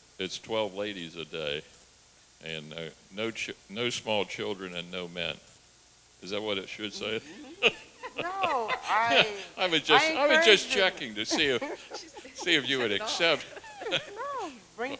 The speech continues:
Speaker 2: bring, bring. I always tell them to bring a friend, bring your significant other, or whatever you wanna call him, your better half.
Speaker 1: Yeah.
Speaker 2: Sure.
Speaker 1: All right.
Speaker 2: <laughs>
Speaker 1: All right. It's open.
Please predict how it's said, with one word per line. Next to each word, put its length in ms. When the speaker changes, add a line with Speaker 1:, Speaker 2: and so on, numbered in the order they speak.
Speaker 2:
bring, 260
bring. 240
I 200
always 340
tell 160
them 120
to 60
bring 200
a 60
friend, 440
bring 180
your 120
significant 600
other, 400
or 260
whatever 280
you 80
wanna 200
call 340
him, 140
your 100
better 240
half. 400
Speaker 1:
Yeah. 260
Speaker 2:
Sure. 360
Speaker 1:
All 160
right. 200
Speaker 2:
<laughs> 140
Speaker 1:
All 60
right. 200
It's 120
open. 320